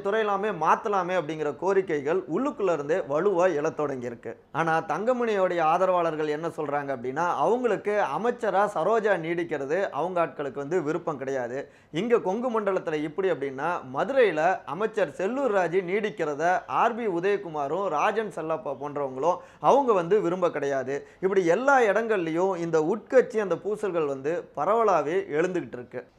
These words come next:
முதல்வரை பொறுத்த வரைக்கும் ஓ பி எஸ் அணியில இருந்து அதுக்கப்புறம் கட்சிக்குள்ளார ரெண்டு பேர், ரெண்டு அணியா மெர்ஜ் ஆயிடுச்சு. அதுல குறிப்பா ஓ பி எஸ் அணியில இருந்து இவர் இப்ப நம்ம பக்கம் வந்திருக்காரு. சொந்த மாவட்டத்தை சேர்ந்தவர், அங்க ஒரு வலிமையான சமூகத்தை சேர்ந்தவர். So அவருக்கு ஒரு முக்கியத்துவம் கொடுக்கலாமே அப்படின்னு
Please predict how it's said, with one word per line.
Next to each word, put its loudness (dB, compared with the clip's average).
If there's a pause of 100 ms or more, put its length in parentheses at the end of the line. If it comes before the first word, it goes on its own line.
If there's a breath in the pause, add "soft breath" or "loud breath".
முதல்வரை 6
பொறுத்த -2
வரைக்கும் -2
ஓ -2 (140)
பி -4
எஸ் 2
அணியில -4
இருந்து -2
அதுக்கப்புறம் -2
கட்சிக்குள்ளார 0
ரெண்டு -6
பேர், -2
ரெண்டு -4
அணியா -4 (160)
மெர்ஜ் -2
ஆயிடுச்சு. 0 (300 loud breath)
அதுல 4 (100)
குறிப்பா 2
ஓ 6
பி 2
எஸ் -4
அணியில 0
இருந்து 4 (100)
இவர் 4
இப்ப -4
நம்ம -4
பக்கம் -2
வந்திருக்காரு. -2 (460 loud breath)
சொந்த 4 (100)
மாவட்டத்தை 4 (100)
சேர்ந்தவர், 0 (120)
அங்க 0
ஒரு 4
வலிமையான 0
சமூகத்தை -2 (100)
சேர்ந்தவர். -2 (340 loud breath)
So 2 (180)
அவருக்கு 4
ஒரு 4
முக்கியத்துவம் -4
கொடுக்கலாமே -2
அப்படின்னு -4